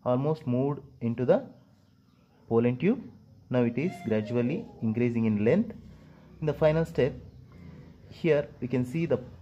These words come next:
callose plugs, which is useful to prevent backflow of this cell content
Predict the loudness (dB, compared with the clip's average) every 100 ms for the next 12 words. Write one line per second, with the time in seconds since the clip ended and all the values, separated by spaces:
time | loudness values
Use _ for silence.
0 | -20 -20 -20 -4 0 2 2 0 2 2
1 | 2 -2 -18 -20 -20 -18 -8 -6 -2 -2
2 | -2 -4 -14 -20 -14 -4 0 0 -2 -2
3 | -4 -6 -16 -10 -6 -2 2 2 0 -8
4 | -10 -4 0 0 -2 -4 2 2 2 2
5 | 0 -2 -2 -2 -2 -12 -18 -20 -20 -2
6 | 2 2 2 0 -4 -6 -10